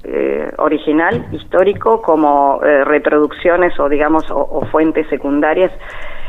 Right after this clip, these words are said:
e incluso con, con crónicas como pueden resultar un, lo publicado en un diario. Eh, este, este tipo de situación interpela realmente a los lectores a siempre tratar de cruzar información, sobre todo a los investigadores. No nos podemos quedar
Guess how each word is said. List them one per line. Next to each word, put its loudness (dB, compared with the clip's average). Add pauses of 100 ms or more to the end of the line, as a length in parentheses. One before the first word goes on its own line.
(160)
e 4
incluso 2
con, 0
con 0
crónicas 0
como -2
pueden 4
resultar 0
un, 0
lo 0
publicado 2
en 2
un 2
diario. 2
Eh, 4 (220)
este, 0
este 2
tipo 2
de 4
situación 0
interpela 2
realmente 2
a 4
los 2
lectores 2 (540)
a -6
siempre 2
tratar 2
de 0
cruzar -2
información, -4
sobre 0
todo 6
a 4
los 0
investigadores. 2
No 0
nos 0
podemos 2
quedar 0